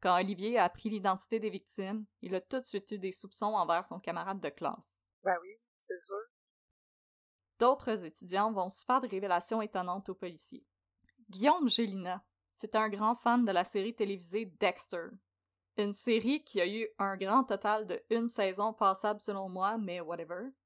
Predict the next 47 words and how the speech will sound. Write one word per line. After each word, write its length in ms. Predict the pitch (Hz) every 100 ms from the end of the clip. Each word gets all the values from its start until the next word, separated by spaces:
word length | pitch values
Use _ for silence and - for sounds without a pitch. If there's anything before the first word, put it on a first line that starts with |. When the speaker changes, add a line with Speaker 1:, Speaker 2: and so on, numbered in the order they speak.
| _ _ _ _ -
Speaker 2:
Oh 280 | 220 233 233 -
non ! 460 | - - - -
<laughs> 680 | - - 285 - 269 - 247 - _ _ _ _ _ _ -
Speaker 1:
Je 240 | - 220
sais 160 | - 392
pas, 320 | 415 381 240
je, 80 | - _ _ _ _ -
le 180 | 202
monde 240 | 240 427 262
tripait 380 | - 202 - 196
tellement 480 | - 320 247 196
sur 140 | 220 202
cette 220 | - 185
série-là, 300 | 202 208 247
Speaker 2:
Ah 60 | 226
ouais. 60 | 226
Speaker 1:
j'ai 80 | 208
tellement 340 | - 233 330
jamais 520 | 233 - 180 202 220 - _ _ _ _ _ _ _ _ _ _ _ -
embarqué. 640 | 208 202 170 - 202 202
En 80 | 220
tout 80 | 214
cas. 120 | - _ _ -
Speaker 2:
Ça 140 | - 175
me 160 | 175
rendait 220 | 175 180 190
mal 140 | 175
à 80 | 151
l'aise, 380 | 156 160 - - -
moi. 80 | 151 151 _ _ _ _
Speaker 1:
Alors 300 | 196 214 202 202
Guillaume 320 | 233 294 269
aurait 160 | 180
souvent 280 | 190 - 262
affirmé 420 | 302 - 170 202 202
à 60 |
ses 160 | 185 190
collègues 320 | 190 185 214
de 100 | 185
classe 460 | 170 202 175 196 -
pendant 260 | 175 185
des 140 | 196 185
discussions 460 | - - - 247
sur 180 | 262 180
l'heure 180 | 185 208
du 160 | 190
lunch 440 | 185 175 196 -